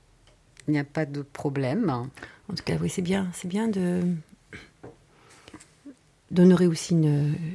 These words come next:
Speaker 2: une, une chamane blanche, euh, en même temps qu'on honore le, le spectacle, qu'on présente le spectacle Sipapou, parce que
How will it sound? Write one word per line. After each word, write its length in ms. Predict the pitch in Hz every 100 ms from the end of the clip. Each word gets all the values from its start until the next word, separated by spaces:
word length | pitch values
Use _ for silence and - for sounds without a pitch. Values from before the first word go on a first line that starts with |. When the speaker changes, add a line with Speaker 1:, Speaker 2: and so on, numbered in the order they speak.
| 208 -
Speaker 2:
une, 180 | 151 147
une 440 | 143 135 135 131
chamane 400 | - - 143 143
blanche, 400 | 147 156 180 -
euh, 160 | 156 156 - - - -
en 60 | 190
même 180 | 160 170
temps 280 | 170 170 165 -
qu'on 220 | 165 165
honore 340 | 156 165 160
le, 220 | 151 156 156
le 100 | 156
spectacle, 420 | - 175 262 254
qu'on 100 | 202
présente 320 | 180 170 170
le 80 | 175
spectacle 420 | - 175 - 165
Sipapou, 500 | - - 180 - 240
parce 220 | - 190
que 220 | - 185